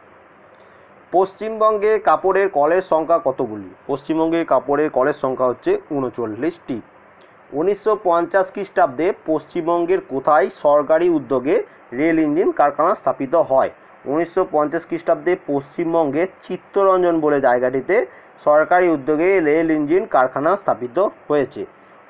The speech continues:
উত্তর ভারতের ম্যানচেস্টার বলা হয় কাকে? উত্তর ভারতের ম্যানচেস্টার বলা হয় কানপুরকে। ঠিক আছে, কনফিউজ হবে না। কোন পদ্ধতিতে কার্পাসের আঁশগুলিকে একত্রিত করা হয়? এটির অ্যান্সার হচ্ছে কার্ডিং।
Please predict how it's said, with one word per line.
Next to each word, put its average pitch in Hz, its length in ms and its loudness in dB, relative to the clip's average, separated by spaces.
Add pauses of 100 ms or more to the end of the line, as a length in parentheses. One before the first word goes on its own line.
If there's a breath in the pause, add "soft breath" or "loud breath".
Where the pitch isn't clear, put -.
(120)
উত্তর 233 500 0
ভারতের 202 480 2
ম্যানচেস্টার 160 600 0
বলা 139 220 2
হয় 165 180 2
কাকে? 127 400 -2 (180)
উত্তর 185 360 -2
ভারতের 165 320 2
ম্যানচেস্টার 143 480 -2
বলা 127 240 2
হয় 156 200 2 (180)
কানপুরকে। 117 680 -6 (960)
ঠিক 165 120 -4
আছে, 185 240 0
কনফিউজ 170 440 0
হবে 135 160 2
না। 104 160 -8 (1300 loud breath)
কোন 233 340 4
পদ্ধতিতে 202 680 0
কার্পাসের 170 720 2 (100)
আঁশগুলিকে 156 760 0
একত্রিত 139 560 0
করা 135 320 2
হয়? 104 220 -2 (280)
এটির 151 280 0
অ্যান্সার 151 320 2
হচ্ছে 147 340 -2
কার্ডিং। 147 520 2